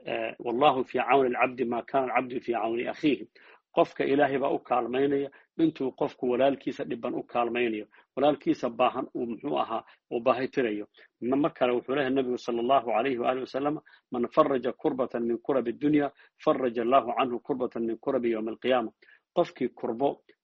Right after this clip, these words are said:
iyo dhibaato iyo culays qof haysata ka fayda, ka dulqaada, Ilaahay baa kurbooyinka aakhirada ka faydaya, ayuu leeyahay Nabigu sallallahu alayhi wa alihi wa sallam. Nabigu mar kaleeto waa ka oranaya oo inagu dhiirigelinaya, "ارحموا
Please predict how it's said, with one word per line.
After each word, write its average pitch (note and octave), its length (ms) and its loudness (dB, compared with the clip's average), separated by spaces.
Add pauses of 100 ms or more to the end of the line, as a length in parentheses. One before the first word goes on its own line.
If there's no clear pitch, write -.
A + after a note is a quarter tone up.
iyo A#2+ 160 0
dhibaato A#2 640 -2 (220)
iyo A#2+ 240 -4
culays C#3 440 2 (300)
qof D#3 140 0
haysata A#2 680 -8
ka - 140 0
fayda, A#2+ 460 2 (340)
ka D3 100 0
dulqaada, C3 540 2 (240)
Ilaahay C#3+ 340 4
baa C3+ 140 0
kurbooyinka C3+ 560 -2
aakhirada B2+ 360 -4
ka B2+ 120 -8
faydaya, A#2+ 480 2 (360)
ayuu A#2+ 180 4
leeyahay C3 260 4
Nabigu B2 280 0
sallallahu A#2 600 0
alayhi A2+ 260 0
wa A#2 140 0
alihi A#2 140 -4
wa B2+ 60 -8
sallam. B2 300 0 (400)
Nabigu C#3+ 260 0
mar C#3+ 140 -2
kaleeto A#2 380 -2
waa A#2 160 2
ka - 100 -8
oranaya C3+ 460 2 (400)
oo B2+ 60 -2
inagu D#3 240 0
dhiirigelinaya, C3+ 760 2 (460)
"ارحموا C3+ 500 0